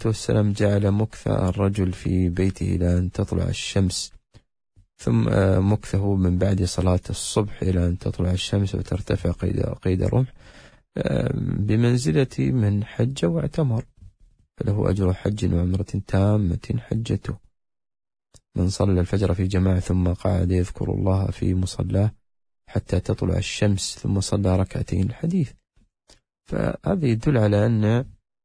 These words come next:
أجر الحج والعمرة لا يقتصر على من، آه، سافر، وإنما ربما في محل الإنسان يحصل الإنسان هذا الأجر. الشاهد أنها لو سافرت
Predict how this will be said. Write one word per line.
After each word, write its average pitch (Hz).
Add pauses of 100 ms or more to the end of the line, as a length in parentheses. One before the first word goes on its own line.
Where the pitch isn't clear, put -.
(500)
أجر 123
الحج 113
والعمرة 98
لا 107 (120)
يقتصر 107
على 90
من، 90 (600)
آه، -
سافر، -
وإنما 104
ربما 101
في 95
محل 95
الإنسان 113
يحصل 143
الإنسان 95
هذا 95 (600)
الأجر. - (920)
الشاهد 160
أنها 117
لو 117
سافرت 104